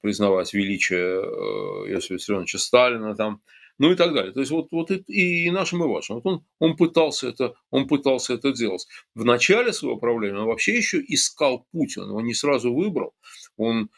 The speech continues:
э, помните, ведь он был первым, кто дозвонился Джорджу Бушу-младшему, м, э, э, после терактов одиннадцатого сентября. И не просто дозвонился и сказал, там: "Джордж, мы с тобой", да? Он, э, э, помог очень сильно американцам.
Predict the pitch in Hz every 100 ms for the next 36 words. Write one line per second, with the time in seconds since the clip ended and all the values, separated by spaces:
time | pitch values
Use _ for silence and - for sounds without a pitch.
0 | _ 104 - 147 165 143 - 101 95 127
1 | 127 120 - 131 156 151 113 110 101 98
2 | 113 120 127 - 113 113 110 113 113 110
3 | 113 131 131 147 123 - - - 113 110
4 | 107 104 107 107 107 110 107 - 120 -
5 | 110 107 104 113 107 - - 107 110 104
6 | - 104 113 101 101 110 127 - - _
7 | 104 101 165 185 - 151 139 151 143 123
8 | 120 - 117 110 107 104 101 98 104 -
9 | 110 - 120 113 95 95 147 160 - -
10 | - 113 123 139 151 139 117 113 117 113
11 | 110 120 117 185 208 - 120 - 104 90
12 | 92 98 107 104 - -